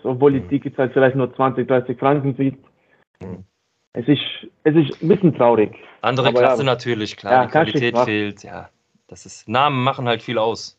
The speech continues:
Speaker 2: Ja, das
Speaker 3: Ja.
Speaker 2: ist, das ist leider
Speaker 1: Das ist
Speaker 2: so,
Speaker 1: so.
Speaker 2: ja.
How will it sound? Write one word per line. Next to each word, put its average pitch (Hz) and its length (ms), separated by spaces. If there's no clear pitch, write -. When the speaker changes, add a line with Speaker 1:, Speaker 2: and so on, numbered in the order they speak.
Speaker 2:
Ja, 98 200
das 92 120
Speaker 3:
Ja. 82 60
Speaker 2:
ist, 78 380
das 98 140
ist - 60
leider 95 180
Speaker 1:
Das 120 80
ist 120 60
Speaker 2:
so, 85 80
Speaker 1:
so. 87 80
Speaker 2:
ja. 95 60